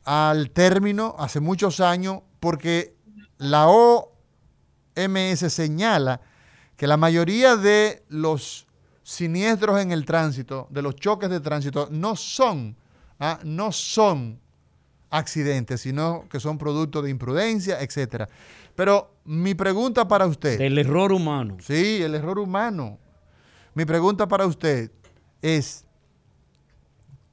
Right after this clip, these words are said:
Speaker 1: no tenemos esas estadísticas tan,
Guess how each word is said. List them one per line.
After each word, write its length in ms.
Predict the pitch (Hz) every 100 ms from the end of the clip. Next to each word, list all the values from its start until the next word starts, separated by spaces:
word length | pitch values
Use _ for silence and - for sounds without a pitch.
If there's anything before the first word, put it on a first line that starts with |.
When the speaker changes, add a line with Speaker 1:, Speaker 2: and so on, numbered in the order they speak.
| _ _ _ _ -
Speaker 1:
no 260 | 151 214
tenemos 580 | 247 240 214 214 214 -
esas 300 | 180 170 170
estadísticas 1000 | 156 139 151 147 165 - 151 156 147 - _ _ _ _ _ _ _
tan, 560 | 156 151 151 156 147